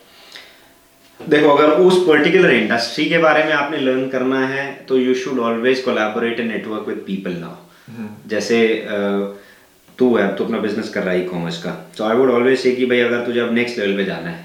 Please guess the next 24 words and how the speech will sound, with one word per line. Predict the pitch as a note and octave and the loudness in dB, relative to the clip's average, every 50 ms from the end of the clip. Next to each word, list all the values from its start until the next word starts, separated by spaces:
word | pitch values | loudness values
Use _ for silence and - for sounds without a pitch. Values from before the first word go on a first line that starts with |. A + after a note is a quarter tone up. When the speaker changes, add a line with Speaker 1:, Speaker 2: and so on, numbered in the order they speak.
| - - G2 | -16 -10 -4
Speaker 1:
you've | G2 G2 G2+ G2 | -2 0 0 0
achieved | G2+ G2 F#2+ G2 - A2 A2+ A2+ A2 - - | -2 -4 -4 -4 -4 -6 -6 -6 -6 -4 -4
that | G#2+ G#2 G2+ - - - F#2+ F2 | -2 -2 -2 -4 -6 -6 -4 -4
level | F2 E2+ F#2+ G#2+ | -2 -2 -2 -4
wherever | G#2+ A2 G2+ - F#2 F#2+ F#2+ F#2+ F#2 G2 | -4 -4 -6 -6 -4 -4 -2 -2 -2 -2
you | G2+ G2+ F#2+ | -2 -2 -2
wanted | F2+ E2+ E2 E2 E2+ F#2+ F2 - | -4 -6 -6 -6 -6 -6 -4 -2
to | F#2+ F#2+ F#2 | -2 -2 -2
be, | G2+ A2+ A2+ G#2 G2 | -2 -2 -2 -2 -2
now | F#2+ G2 G2 G2+ | -2 -2 -2 -2
you | G2+ G2 | -2 -2
have | F#2+ F#2 - - | -4 -4 -4 -4
to | A2 G2 | -4 -4
actually | F#2 F#2 - - G#2+ G#2+ | -4 -4 -4 -6 -6 -6
scale | G#2+ - - G2+ F#2+ F2+ | -6 -4 -2 -2 -2 -2
exponentially | - - - F#2+ F2+ F2 F2 - F#2+ G2 G2 F#2+ F2+ | -4 -6 -6 -6 -6 -6 -6 -4 -2 0 0 0 0
in | F2+ F2 | 0 -2
this। | G2 G2+ G2 - - - - - - - - - - - - | -2 -2 -2 -4 -8 -12 -16 -20 -20 -20 -20 -20 -16 -10 -8
तो | A2 | -6
तुम्हें | - - G#2+ A2+ B2 B2+ | -6 -2 0 0 2 2
क्या | B2 A#2 | 2 0
करना | - A2+ G#2 G#2 G#2 G#2 | 0 -2 -4 -6 -6 -6
पड़ेगा | G2 F#2 F#2 F2+ F#2 F#2+ G2+ | -4 -4 -4 -2 -2 -2 -2
कि | G2 G2 A2 G#2+ G2 - - | -4 -4 -4 -6 -6 -8 -12